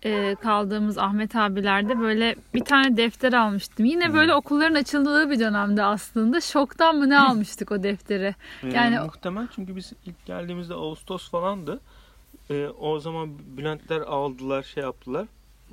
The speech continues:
Speaker 2: Yani sonrasında aldılar. Ee, biz de Eylül'de falan geldik tahminen.
Speaker 1: Yani böyle defteri, o çizgili defter böyle
Speaker 2: Ha.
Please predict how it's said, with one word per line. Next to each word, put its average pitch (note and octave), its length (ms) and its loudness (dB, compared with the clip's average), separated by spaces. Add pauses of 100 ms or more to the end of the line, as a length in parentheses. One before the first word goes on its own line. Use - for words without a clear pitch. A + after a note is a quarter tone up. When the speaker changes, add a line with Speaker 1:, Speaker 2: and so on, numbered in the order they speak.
(840)
Speaker 2:
Yani B2 200 -4
sonrasında B2 580 -10
aldılar. A#2 360 -10 (600)
Ee, C3+ 420 -8
biz D3 240 -14
de F#3+ 140 -6
Eylül'de D#3+ 420 -4
falan D#3+ 300 -6
geldik A#2+ 380 -8
tahminen. G#2+ 460 -10 (800)
Speaker 1:
Yani A3 440 -2 (380)
böyle B3 240 0
defteri, C4+ 720 0 (120)
o B3+ 180 0 (360)
çizgili C4+ 500 0
defter C#4 540 2
böyle A#3 420 0
Speaker 2:
Ha. - 60 -12